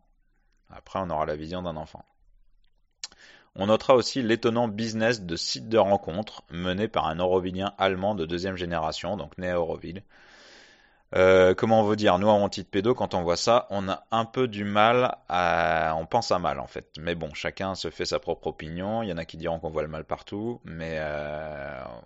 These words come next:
on voit pas trop, là. Donc, je cite Akash Heimlich.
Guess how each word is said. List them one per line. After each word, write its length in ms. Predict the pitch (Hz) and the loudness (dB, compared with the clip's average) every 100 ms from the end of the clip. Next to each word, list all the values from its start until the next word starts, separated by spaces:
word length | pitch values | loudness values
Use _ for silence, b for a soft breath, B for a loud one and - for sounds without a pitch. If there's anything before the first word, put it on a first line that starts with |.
| - | -20
on 40 | |
voit 180 | - - | -12 -6
pas 140 | 82 80 | -4 -6
trop, 220 | - 65 | -6 -8
là. 120 | 55 | -6
Donc, 160 | 69 80 | -12 -10
je 140 | 85 | -8
cite 500 | - - 110 120 - _ _ | -6 -6 -6 -8 -16 _ _
Akash 540 | 85 - 95 87 - - _ | -10 -2 0 0 -4 -10 _
Heimlich. 640 | 82 82 87 110 - - | -6 -6 -6 -6 -6 -8